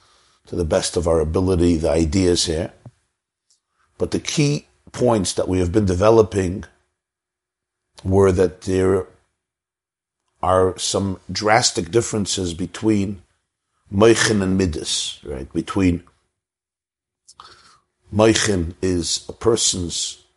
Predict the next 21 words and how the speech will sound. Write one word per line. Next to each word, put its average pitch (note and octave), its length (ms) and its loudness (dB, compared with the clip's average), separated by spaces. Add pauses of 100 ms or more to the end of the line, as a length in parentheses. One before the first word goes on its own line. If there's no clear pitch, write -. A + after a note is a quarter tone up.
(160)
cognitive G2 840 -2 (120)
faculties, - 1080 -8 (600)
my F#2 180 -4
ability, F#2 580 4
my F2+ 180 -4
soul's G2 480 0 (300)
ability E2 680 -2
to, F2 240 -8 (1040)
to - 140 -8
reason. G#2+ 600 0
Of F2 120 -12
course, - 720 2 (400)
from G2+ 200 -8
a F2+ 40 -4
Jewish A#2 340 0
perspective, - 920 -6 (720)
life - 640 0 (1040)
is F2+ 160 -2
not F#2 180 0
just - 400 -2
random, F2+ 640 0